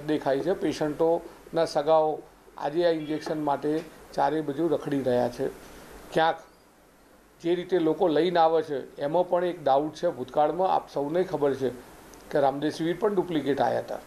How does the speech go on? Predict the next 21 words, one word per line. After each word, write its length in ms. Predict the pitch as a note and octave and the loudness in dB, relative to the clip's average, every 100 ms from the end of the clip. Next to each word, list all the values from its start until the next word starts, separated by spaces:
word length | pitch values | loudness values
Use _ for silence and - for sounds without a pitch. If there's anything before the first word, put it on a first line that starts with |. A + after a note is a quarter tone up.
| - - - - - | -18 -20 -20 -20 0
તો 180 | G#3 A3 | 4 4
હું 160 | E3+ F#3 | 4 2
તો 120 | A3+ | 4
ગ્રાહકને 520 | E3+ D#3 F#3 F#3+ A3 | 6 6 4 2 0
એવી 220 | G3+ A3 | 0 2
આશ-, 400 | E3+ C#3+ - F3+ | 2 2 -4 0
અ, 180 | D#3+ D#3 C#3+ C#3+ C3+ | 4 4 2 -2 -2
ક-, 800 | - D3 C#3+ C#3 - D#3 C#3+ C#3 | 2 2 2 -4 -8 -2 2 2
કહું 260 | D3+ E3+ F3 | 2 2 2
છું 180 | F#3+ C3 - - - - | 0 0 -4 -20 -20 -4
કે 100 | F#3+ | -2
જે 280 | - F3 B3+ | 2 2 2
બી 420 | C4 B3+ D#3 B2 - - - - - | 2 0 0 -8 -18 -20 -20 -20 -8
injection 440 | F3 F#3 A3+ B3 A3+ | -2 2 2 2 0
જ્યાંથી 380 | E3 D#3 A3 | 4 2 2
પણ 180 | A#3 A3 | -2 0
મળે, 340 | D3+ D#3+ D#3 B2+ | 2 2 2 0
જી 220 | B2+ D#3 | -2 -2
એસ 160 | E3 | -2
ટી 120 | - G3 | -2 2
વાળું 500 | E3 E3+ G#3+ - | 4 2 -2 -6